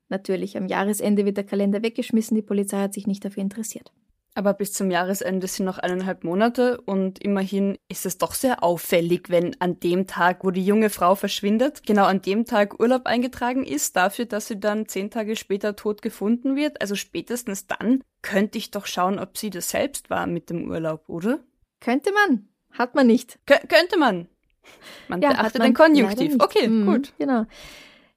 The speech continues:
Speaker 1: Es gibt nur Theorien, man kann nur spekulieren. Martinas Tod ist bis heute leider ungeklärt.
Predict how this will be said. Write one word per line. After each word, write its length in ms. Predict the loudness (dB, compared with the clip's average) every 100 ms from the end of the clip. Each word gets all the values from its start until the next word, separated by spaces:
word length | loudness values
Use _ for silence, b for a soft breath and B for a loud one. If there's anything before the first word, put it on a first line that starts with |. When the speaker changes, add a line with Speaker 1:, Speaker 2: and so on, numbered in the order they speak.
| _
Speaker 1:
Es 200 | -2 2
gibt 260 | 0 2
nur 280 | 6 6 6
Theorien, 680 | 2 4 6 6 4 4 4
man 200 | 2 2
kann 360 | 2 4 6 8
nur 220 | 6 4
spekulieren. 840 | 0 -4 0 0 6 6 6 2 0
Martinas 520 | 0 0 2 2 2 2
Tod 240 | 0 0
ist 240 | -2 -6 -10 _
bis 280 | 0 0 2
heute 300 | 2 2 0
leider 400 | 0 -2 -2 -2
ungeklärt. 600 | -2 -4 -6 -10 -10